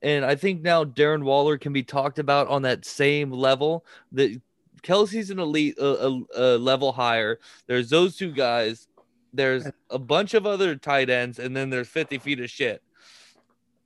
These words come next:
right? So, I mean, I think next year he should be drafted earlier. I don't s-, I wouldn't go out of the fourth round, may-,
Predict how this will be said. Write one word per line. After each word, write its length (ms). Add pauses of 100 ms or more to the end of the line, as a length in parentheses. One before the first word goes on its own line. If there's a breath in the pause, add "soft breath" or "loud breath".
(180)
right? 340 (240)
So, 480
I 120
mean, 400 (580)
I 80
think 400 (100)
next 400
year 400 (280 soft breath)
he 120
should 140
be 120
drafted 540 (120)
earlier. 600 (160)
I 140
don't 220
s-, 180
I 160
wouldn't 300
go 200
out 280
of 80
the 100
fourth 500
round, 680 (500)
may-, 240